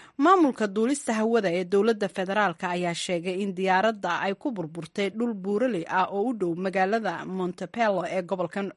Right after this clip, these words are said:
Virginia, oo qiyaastii laba boqol oo kiiloomitir dhanka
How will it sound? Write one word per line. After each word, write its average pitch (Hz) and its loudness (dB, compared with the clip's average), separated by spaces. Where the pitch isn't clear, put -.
Virginia, 185 -4
oo 208 4
qiyaastii 214 2
laba 190 0
boqol 202 -2
oo 190 0
kiiloomitir 170 -6
dhanka 202 -8